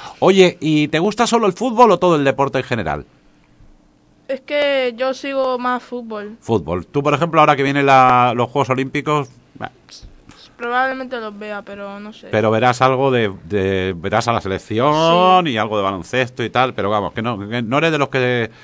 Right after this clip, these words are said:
Speaker 1: se pone a ver el K cuatro, ¿no? O la gimnasia.
Speaker 2: Claro.
Speaker 1: Por
Speaker 2: No, no me pon-, no me pongo a ver fútbol playa.
Speaker 1: Fútbol playa tampoco te gusta. Fútbol, fútbol.
Speaker 2: Sí.
Speaker 1: Eh, ¿es verdad que, que con un amigo tuyo comentabas, eh, eh,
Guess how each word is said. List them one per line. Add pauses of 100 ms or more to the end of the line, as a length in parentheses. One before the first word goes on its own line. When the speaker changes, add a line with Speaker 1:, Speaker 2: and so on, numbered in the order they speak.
(180)
Speaker 1:
se
pone
a
ver
el
K
cuatro,
¿no?
O
la
gimnasia.
Speaker 2:
Claro. (640)
Speaker 1:
Por
Speaker 2:
No,
no
me
pon-,
no
me
pongo
a
ver
fútbol
playa. (120)
Speaker 1:
Fútbol
playa
tampoco
te
gusta. (160)
Fútbol,
fútbol. (380)
Speaker 2:
Sí. (220)
Speaker 1:
Eh,
¿es
verdad
que,
que
con
un
amigo
tuyo
comentabas,
eh, (560)
eh,